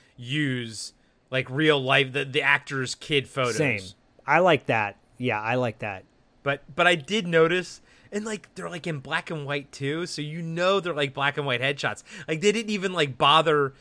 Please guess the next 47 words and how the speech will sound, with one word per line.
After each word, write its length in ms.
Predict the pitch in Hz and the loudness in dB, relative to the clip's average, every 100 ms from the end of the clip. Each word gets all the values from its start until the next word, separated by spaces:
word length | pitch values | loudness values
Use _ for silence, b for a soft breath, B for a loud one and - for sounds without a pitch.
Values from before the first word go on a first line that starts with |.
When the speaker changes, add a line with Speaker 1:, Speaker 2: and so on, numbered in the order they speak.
| b b | b b
Speaker 2:
No. 120 | 180 | 0
Speaker 1:
taking 320 | 156 170 165 | 0 0 0
new 160 | 170 214 | 2 0
pictures 600 | - 160 - 110 95 95 | 0 -4 -4 -10 -10 -14
for 220 | - 143 | -6 -4
the, 120 | 127 | -4
for 260 | 131 - 139 | -8 -8 -8
the 80 | 120 | -4
movie. 400 | 135 160 135 127 | -2 -2 -2 -2
They 100 | 131 | -2
were 60 | |
just 140 | 131 143 | -2 4
like, 80 | 196 | 6
Speaker 2:
There's 120 | 190 | 6
Speaker 1:
"Just, 80 | 226 | 8
Speaker 2:
no 100 | 220 | 8
Speaker 1:
just 100 | - | 6
Speaker 2:
picture 340 | 226 262 226 | 0 4 6
Speaker 1:
give 120 | 208 | 6
Speaker 2:
of 40 | 185 | 6
Speaker 1:
us 140 | - | -2
your 80 | 226 | 0
headshots. 320 | 226 - 123 | -2 -2 -8
Just 180 | - 139 | -8 -10
give 140 | 220 | -10
us 120 | 202 196 | -10 -6
your 120 | 190 | -4
headshots. 260 | 202 190 | -4 -6
We'll 100 | 151 | -8
turn 220 | 139 165 147 | -6 -6 -4
those 160 | 143 | -6
into 140 | 139 127 | -8 -8
pictures. 280 | 131 127 | -8 -8
It'll 100 | 123 | -12
be 80 | 110 | -14
fine." 320 | 101 98 90 - _ _ - - | -16 -18 -18 -20 _ _ -20 -8
Speaker 2:
Why 180 | 170 226 | 2 4
didn't 220 | 254 285 | 6 4
they 140 | 302 269 | 4 4
just 200 | 262 - | 2 2
take 160 | 220 | 2
a 40 | 220 | 2
picture 280 | 220 - 214 | 0 2 2
of 100 | 185 | 2
her 280 | 180 185 | 0 2
with 240 | 175 170 - | 2 2 -2
Chris? 640 | - 185 247 214 - - | -6 2 2 2 -4 -10